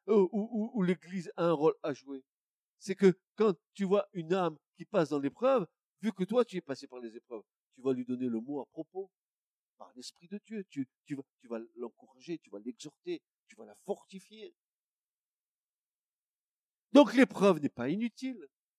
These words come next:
bien au contraire, elle est d'une grande utilité. Et, et notre frère Pierre, qui, qui nous sort des, de, de ces choses,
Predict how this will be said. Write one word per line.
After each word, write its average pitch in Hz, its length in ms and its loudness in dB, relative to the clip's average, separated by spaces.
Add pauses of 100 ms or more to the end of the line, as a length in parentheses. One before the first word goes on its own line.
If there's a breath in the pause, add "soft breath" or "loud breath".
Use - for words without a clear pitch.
(100)
bien 120 180 0
au 123 60 0
contraire, - 480 -12 (500)
elle 151 160 2
est 127 80 4
d'une 107 220 -2
grande 151 240 0
utilité. 202 560 -6 (680)
Et, 202 280 4
et 185 140 2
notre 160 340 0 (160)
frère 156 320 -2 (320)
Pierre, 143 400 2
qui, 240 180 -12 (240)
qui 131 120 -10
nous 135 100 -6
sort 135 300 -4
des, 110 200 -6 (360)
de, 107 120 -20 (220)
de 110 80 -12
ces 120 160 -12
choses, 117 400 -6